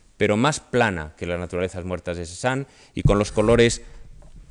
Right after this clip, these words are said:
plasmados en áreas más uniformes que en Cézanne, menos modelados que en Cézanne, donde ya, ya se advierte una, una fuerte impronta decorativa, ese carácter, diríamos,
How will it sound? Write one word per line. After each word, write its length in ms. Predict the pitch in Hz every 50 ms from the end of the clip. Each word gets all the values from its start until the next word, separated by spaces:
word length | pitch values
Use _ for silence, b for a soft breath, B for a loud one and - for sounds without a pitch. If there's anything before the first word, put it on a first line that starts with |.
| - - - - - - -
plasmados 760 | - 117 107 107 104 110 110 117 117 110 113 110 104 - -
en 120 | - 104 101
áreas 260 | 107 104 101 101 98
más 200 | 101 98 98 -
uniformes 560 | 104 92 92 - - 107 101 98 95 95 -
que 120 | - 101 90
en 80 | 90
Cézanne, 380 | - - 90 - 131 139 156 147
menos 300 | 123 123 120 113 104 95
modelados 520 | 98 95 92 87 87 87 85 85 85 -
que 80 | - 95
en 60 | 87
Cézanne, 400 | - 87 85 - 107 123 143 147
donde 240 | 120 101 98 95 104
ya, 120 | 110 113 110 - _ -
ya 160 | 110 120 117
se 100 | - 120
advierte 340 | 110 104 110 107 - - 110
una, 260 | 104 101 98 92 b b b b b b b b -
una 160 | - 104 101
fuerte 260 | - 110 104 - 104
impronta 360 | 98 92 - 98 90 - 90
decorativa, 600 | 90 87 - 90 90 90 - 117 120 131 139 143 B B B B B B B B B -
ese 460 | - 131 123 - - 143 139 135 139
carácter, 760 | - 120 117 117 120 117 - - 120 113 110 104 - - - -
diríamos, 500 | - 104 107 110 107 110 110 104 - -